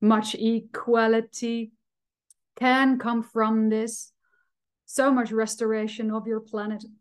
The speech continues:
so much assistance with so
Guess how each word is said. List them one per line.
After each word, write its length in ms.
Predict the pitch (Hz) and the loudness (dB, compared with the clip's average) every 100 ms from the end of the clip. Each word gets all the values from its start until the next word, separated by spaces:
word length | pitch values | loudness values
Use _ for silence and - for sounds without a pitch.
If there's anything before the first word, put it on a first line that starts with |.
| _ _ _ _ _ | _ _ _ _ _
so 360 | - - 262 269 | -12 0 4 6
much 380 | 254 254 233 - _ _ - | 4 2 -2 -10 _ _ -6
assistance 840 | 220 - 233 - 220 226 220 - _ _ _ _ _ _ - | -4 0 0 2 0 0 -2 -8 _ _ _ _ _ _ 0
with 200 | 226 240 | 2 2
so 960 | - - - - - 262 254 254 262 | -4 -8 -8 -4 -2 0 2 2 0